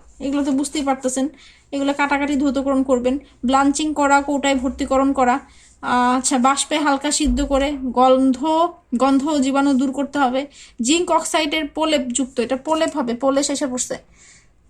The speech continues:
জিঙ্ক অক্সাইডের প্রলেপযুক্ত কৌটায় মাছ ভরে রাখা, যাতে জিঙ্ক সালফাইড তৈরি হয়ে বর্ণ উজ্জ্বল হয়। আচ্ছা, জিঙ্ক অক্সাইড একটা রাসায়নিক যৌগ।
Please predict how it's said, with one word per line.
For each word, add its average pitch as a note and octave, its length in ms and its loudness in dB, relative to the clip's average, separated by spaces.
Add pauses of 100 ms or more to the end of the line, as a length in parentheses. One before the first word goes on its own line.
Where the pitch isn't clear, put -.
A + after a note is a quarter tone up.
জিঙ্ক D#4 480 0
অক্সাইডের C#4 680 2
প্রলেপযুক্ত D4 840 0 (320)
কৌটায় E4 420 2
মাছ C4 280 2
ভরে C#4+ 240 0
রাখা, A#3+ 320 0
যাতে B3 360 0
জিঙ্ক C#4 300 0
সালফাইড D#4+ 520 0
তৈরি D4+ 280 -2
হয়ে C4 340 0 (280)
বর্ণ D#4 360 6
উজ্জ্বল C#4+ 420 2
হয়। C4 160 0
আচ্ছা, A#3+ 280 -4 (320)
জিঙ্ক F4+ 300 2
অক্সাইড F#4 560 4 (140)
একটা D#4+ 580 2 (420)
রাসায়নিক E4 500 2
যৌগ। C4+ 400 0